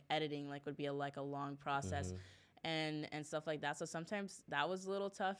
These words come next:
Speaker 1: because we would be traveling during the fall, but also, like, I had to go on shoots and I had to do so many group projects and, like, stuff like that.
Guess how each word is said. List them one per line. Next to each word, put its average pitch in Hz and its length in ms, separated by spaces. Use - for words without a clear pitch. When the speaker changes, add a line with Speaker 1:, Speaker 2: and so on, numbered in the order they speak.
Speaker 1:
because 160 460
we 156 80
would 175 100
be 175 100
traveling 147 520
during 156 180
the 151 80
fall, 143 400
but 170 120
also, 139 340
like, 143 180
I 135 80
had 139 160
to 143 80
go 143 160
on 143 160
shoots 143 460
and 151 80
I 143 60
had 139 200
to 143 60
do 143 100
so 143 140
many 143 180
group 143 240
projects 139 520
and, 147 60
like, 139 120
stuff 143 240
like 147 180
that. 135 280